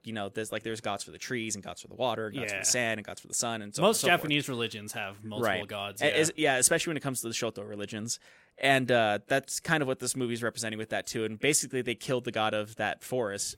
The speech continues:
Speaker 1: or one of the gods of that forest, to, that way they could,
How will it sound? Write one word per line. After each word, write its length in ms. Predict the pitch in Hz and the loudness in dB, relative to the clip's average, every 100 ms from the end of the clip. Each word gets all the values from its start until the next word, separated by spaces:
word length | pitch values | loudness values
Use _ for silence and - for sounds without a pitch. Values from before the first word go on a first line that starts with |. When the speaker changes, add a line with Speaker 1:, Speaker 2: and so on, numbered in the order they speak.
| - | -2
Speaker 1:
or 100 | 135 | 0
one 220 | 131 151 | 2 2
of 60 | 127 | 0
the 60 | |
gods 220 | 110 107 | -2 -2
of 60 | 104 | -2
that 160 | 92 - | -8 -6
forest, 380 | 104 98 - | -8 -6 -6
to, 300 | - 101 101 - - _ _ - | -4 -4 -6 -10 -20 _ _ 2
that 180 | 123 | 4
way 180 | 113 113 | 4 0
they 140 | 110 110 | 0 -4
could, 480 | - 107 95 98 | -2 -2 -2 -4